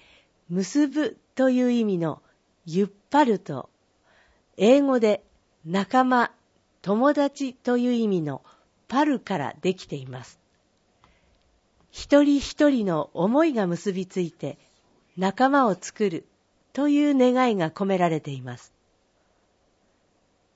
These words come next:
八月三日開催、第三の居場所座談会、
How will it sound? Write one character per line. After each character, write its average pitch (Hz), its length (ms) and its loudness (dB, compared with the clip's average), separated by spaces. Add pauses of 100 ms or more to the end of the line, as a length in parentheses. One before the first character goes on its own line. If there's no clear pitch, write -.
(140)
八 269 380 -2
月 330 280 0
三 285 200 2
日 - 420 2
開 240 240 2
催、 220 420 0 (960)
第 302 300 6
三 233 320 4
の 185 260 -2 (120)
居 170 120 -6
場 262 200 4
所 240 400 0 (280)
座 220 200 4
談 240 240 4
会、 160 360 -6